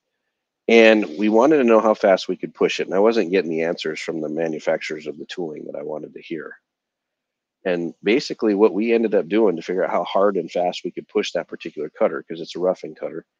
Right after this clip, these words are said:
is we ran it to the point it broke. We just started speeding it up until it broke.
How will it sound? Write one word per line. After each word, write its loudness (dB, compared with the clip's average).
is -6
we -2
ran -2
it -4
to -10
the -6
point -4
it -8
broke. 0
We -6
just -6
started -2
speeding -6
it -4
up -4
until -2
it -6
broke. -2